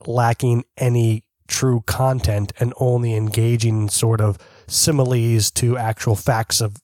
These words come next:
reality, but not having any correlate to which we might attain knowledge through the use of our reason, language, experience, et cetera.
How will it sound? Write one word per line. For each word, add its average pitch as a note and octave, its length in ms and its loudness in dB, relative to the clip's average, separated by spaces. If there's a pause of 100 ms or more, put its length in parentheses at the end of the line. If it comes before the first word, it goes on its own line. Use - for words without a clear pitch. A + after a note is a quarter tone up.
(280)
reality, B2+ 640 2 (380)
but D3 80 -4
not C3 200 0
having C3 340 0
any A#2+ 220 -2
correlate B2+ 440 0
to C3 140 0
which B2 260 0
we B2+ 160 2
might A#2 460 0
attain B2 420 0
knowledge A#2 520 0
through C3 160 0
the A2 100 -2
use A#2 320 -2
of A2+ 120 -4
our A2 200 0
reason, A2 500 -2
language, G#2+ 600 -2 (100)
experience, G#2 800 -4
et - 100 -10
cetera. F#2+ 400 -2